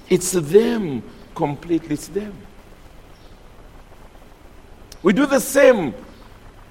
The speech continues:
on the internet as we are sharing stories, sharing stories. And always, when you are now told, "But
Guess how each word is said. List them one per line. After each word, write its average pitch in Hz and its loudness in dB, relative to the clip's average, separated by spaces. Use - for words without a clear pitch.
on 226 4
the 226 8
internet 233 -2
as 180 6
we 185 4
are 180 8
sharing 247 8
stories, 190 2
sharing 233 0
stories. 185 -4
And 196 0
always, 226 2
when 208 10
you 208 2
are 196 2
now 240 2
told, 208 4
"But - -4